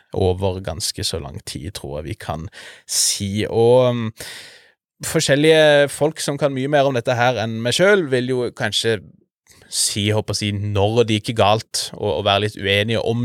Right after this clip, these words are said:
det, men, men det virker jo som det allerede i tjue fjorten egentlig begynner å, å gå galt, når denne operasjonen Serval blir erstattet av en ny og mer omfattende operasjon kalt Barkhane, som da har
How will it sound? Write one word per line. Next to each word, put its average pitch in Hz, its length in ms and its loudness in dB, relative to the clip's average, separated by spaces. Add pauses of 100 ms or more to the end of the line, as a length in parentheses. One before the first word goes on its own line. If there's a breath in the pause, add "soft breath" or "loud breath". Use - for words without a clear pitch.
det, 190 320 6
men, 113 360 2
men 120 140 0
det 120 80 2
virker 113 300 -2
jo 139 80 2
som 110 180 0
det 90 60 -2
allerede 101 640 0
i 98 200 -8
tjue 107 300 -6
fjorten - 460 2
egentlig 107 500 0 (640 loud breath)
begynner 107 400 2
å, 92 540 -2
å 104 200 -4
gå 98 280 0
galt, 175 420 2
når 95 380 -4 (120)
denne 95 220 -4
operasjonen 101 400 -8
Serval 123 560 2
blir 92 160 -2
erstattet 92 380 -8
av 101 120 -6
en 127 160 -2
ny 185 140 4 (140)
og 123 80 2
mer 113 260 4 (480)
omfattende 156 540 2
operasjon 113 420 -2
kalt - 400 -8
Barkhane, 123 500 0
som 101 220 -4
da 87 160 0
har - 240 -10